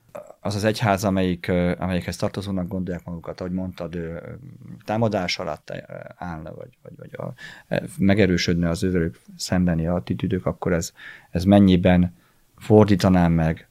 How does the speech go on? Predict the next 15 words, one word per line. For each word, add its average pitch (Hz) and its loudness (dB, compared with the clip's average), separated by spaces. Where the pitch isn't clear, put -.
az 95 -4
amúgy 95 4
is 85 -4
meglévő 85 0
egyház, - -6
egyház 87 -4
kritikus - -6
attitűdöt - -8
a 78 -2
maguk 85 -4
módján 82 -6
vallásosok - -6
körében. 82 -8
Szóval - -14
igen, 95 -14